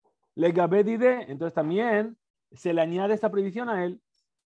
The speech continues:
Es decir, primero le estaba prohibida, ¿por qué? Por ser la, la hermana de su esposa. Pero solamente para él, porque él era el único que está casado con su esposa.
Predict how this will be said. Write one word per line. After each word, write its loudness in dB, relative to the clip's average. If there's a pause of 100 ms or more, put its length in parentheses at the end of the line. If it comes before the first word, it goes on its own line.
Es -10
decir, -2
primero 4
le 4
estaba 4
prohibida, 2
¿por -4
qué? -6 (400)
Por -2
ser 2
la, 2 (140)
la 0
hermana -4
de -6
su -10
esposa. -8 (560)
Pero -6
solamente 2
para 6
él, 4
porque -8
él 0
era 0
el -2
único -4
que -8
está -8
casado -6
con -6
su -10
esposa. -4